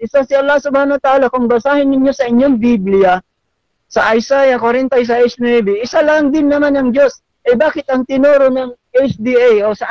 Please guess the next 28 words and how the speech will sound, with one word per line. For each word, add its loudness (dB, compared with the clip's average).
under, -2
ah, 0
Ellen 2
G. 0
White 0
ay -2
nagturo 2
sila 0
na 0
tatlo -2
sa -2
isa -2
ang -4
Diyos? -2
Kaiba 0
sa -4
turo -2
ni -2
Moses -4
sa -4
sais -4
kwatro -2
ng 0
Deuteronomio 0
na -2
isa -2
ang -2
Diyos. -2